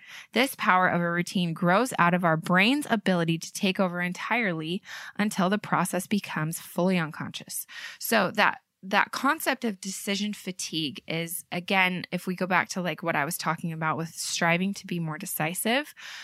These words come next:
um, I think there are things that we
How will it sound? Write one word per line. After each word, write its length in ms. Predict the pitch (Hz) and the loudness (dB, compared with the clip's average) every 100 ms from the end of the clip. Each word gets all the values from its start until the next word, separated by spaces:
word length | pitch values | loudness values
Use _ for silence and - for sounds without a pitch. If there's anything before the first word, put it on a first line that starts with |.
| - - | -16 -4
um, 420 | 202 196 175 170 - _ - | 0 0 0 -4 -12 _ -6
I 60 | |
think 300 | 180 214 208 | -4 -4 -4
there 300 | - 190 180 | -2 0 2
are 40 | 170 | 0
things 540 | - - 208 214 226 | -2 -4 -2 -2 -2
that 180 | 226 160 | 0 0
we 560 | 175 190 185 185 185 | 0 -2 0 0 0